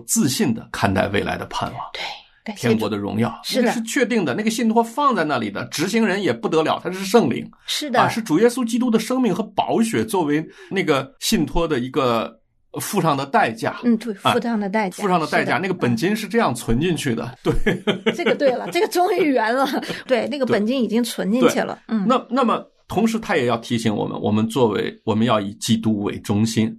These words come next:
Speaker 2: 对。
Speaker 1: 忠诚地履行神交托给我们的使命。
Speaker 2: 是的。
Speaker 1: 这个是我们在这个整个这样的一个类比的关系中
Speaker 2: 嗯。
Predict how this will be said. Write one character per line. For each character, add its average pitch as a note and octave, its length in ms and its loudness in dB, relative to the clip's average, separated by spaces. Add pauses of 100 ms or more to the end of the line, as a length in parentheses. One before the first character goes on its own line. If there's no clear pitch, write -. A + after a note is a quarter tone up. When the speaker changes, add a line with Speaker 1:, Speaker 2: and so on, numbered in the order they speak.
(220)
Speaker 2:
对。 F3+ 340 -2
Speaker 1:
忠 A#3 280 2
诚 A2+ 260 -4
地 G#2+ 80 0
履 G2+ 180 -2
行 G2+ 240 0
神 G2 300 0
交 F3 260 0
托 A#2+ 200 -2
给 - 120 -2
我 - 160 -4
们 - 160 -10
的 - 140 -10
使 - 220 -6
命。 - 120 -12 (280)
Speaker 2:
是 - 180 -6
的。 F#3+ 40 -8
Speaker 1:
这 A3+ 100 0
个 D3 80 4
是 B2+ 240 -4 (340)
我 A2+ 100 2
们 A2 200 2
在 B2+ 200 2
这 B2 160 -4
个 A#2 80 2
整 F#2+ 220 -2
个 D3 140 2
这 G3+ 100 2
样 C#3+ 140 2
的 A2 80 2
一 A#2+ 100 -2
个 C#3+ 80 -2
类 G3 260 4
比 A2+ 160 -6
的 A2 120 -8
关 F#3+ 260 2
系 D#3+ 140 -2
中 A2+ 200 -2
Speaker 2:
嗯。 G3+ 160 0